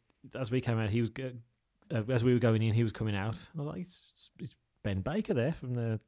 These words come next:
uh, graphic design agency over in Stavrogl Wondrous." I was like, "It's Ben Baker, imagine that." Travelled all this way to see somebody we know. Um, so just waved hello to him. It's like, you know, a bit strange to see him. Then later on,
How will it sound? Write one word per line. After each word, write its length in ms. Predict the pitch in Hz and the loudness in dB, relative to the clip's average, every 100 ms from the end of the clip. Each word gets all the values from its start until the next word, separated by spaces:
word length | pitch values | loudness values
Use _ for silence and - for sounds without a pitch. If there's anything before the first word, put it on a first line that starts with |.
| _ - 117 | _ -12 -6
uh, 100 | 107 - | -6 -6
graphic 280 | - 113 120 | -8 -8 -8
design 300 | 110 113 113 | -6 -4 -2
agency 280 | 113 104 110 | -4 -4 -6
over 80 | 104 | -6
in 60 | |
Stavrogl 360 | 101 131 123 123 | -4 -4 -2 0
Wondrous." 520 | 127 151 202 - - - _ _ _ | 0 0 -2 -6 -12 -20 _ _ _
I 40 | 135 | -12
was 80 | 123 | -10
like, 160 | 92 98 | -12 -14
"It's 220 | 127 117 85 92 113 _ | -16 -16 -14 -14 -14 _
Ben 200 | - 101 | -6 -4
Baker, 280 | - 208 247 | -4 -6 -4
imagine 320 | 180 175 185 | -4 -2 -4
that." 80 | - - - - - - - | -8 -14 -20 -20 -20 -20 -8
Travelled 300 | - 156 147 | 2 4 6
all 40 | 139 | 4
this 140 | 127 | 2
way 160 | 113 139 | 0 -2
to 80 | |
see 80 | - | -2
somebody 240 | - 110 101 | 0 0 2
we 60 | |
know. 240 | 92 131 160 _ - - _ _ _ _ _ _ _ 131 | 0 0 -2 _ -20 -20 _ _ _ _ _ _ _ 2
Um, 340 | 123 127 127 - - | 6 6 2 -6 -2
so 180 | 147 143 - _ | 0 0 -4 _
just 160 | 139 - | 0 4
waved 180 | 123 | 4
hello 220 | 113 113 113 | 4 4 4
to 160 | - | 2
him. 120 | 151 | 2
It's 120 | 180 180 | 0 -4
like, 140 | 220 160 117 - | -8 -10 -12 -6
you 80 | |
know, 140 | 101 120 | -2 -4
a 60 | - | -4
bit 100 | 107 | -6
strange 260 | - 104 | -2 0
to 40 | - | 0
see 80 | 117 | 2
him. 120 | 160 - _ | 0 0 _
Then 120 | 131 | 2
later 320 | 147 175 - 127 | 4 4 4 2
on, 160 | 135 | 2